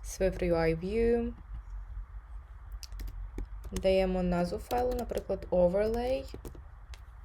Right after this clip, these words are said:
Create. Ждемо, поки прогрузиться. Е, зараз ми бачимо тут текст Hello World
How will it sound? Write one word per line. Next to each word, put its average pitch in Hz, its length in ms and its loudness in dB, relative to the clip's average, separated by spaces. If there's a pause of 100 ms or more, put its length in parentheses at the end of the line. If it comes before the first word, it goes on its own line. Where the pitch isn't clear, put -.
(640)
Create. - 640 0 (2250)
Ждемо, 190 300 2
поки - 240 -4
прогрузиться. - 680 -4 (2500)
Е, 214 160 6
зараз 240 280 6
ми 208 80 2
бачимо 190 400 4
тут - 200 -4
текст 165 400 0
Hello 180 220 4
World 285 420 6